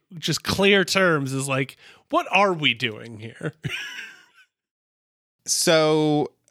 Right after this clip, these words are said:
Speaker 2: um, this is when Britta shows the picture, uh, the, uh, the video of the kitten of the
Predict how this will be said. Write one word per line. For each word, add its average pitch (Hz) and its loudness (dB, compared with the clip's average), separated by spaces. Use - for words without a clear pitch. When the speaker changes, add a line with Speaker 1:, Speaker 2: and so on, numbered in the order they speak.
Speaker 2:
um, 135 2
this 156 2
is 156 0
when 143 2
Britta 127 2
shows 117 0
the 101 -8
picture, 104 -2
uh, 104 -2
the, 98 0
uh, 95 0
the 98 -4
video 104 0
of 92 -6
the 98 -4
kitten 95 -4
of 95 -6
the 92 -2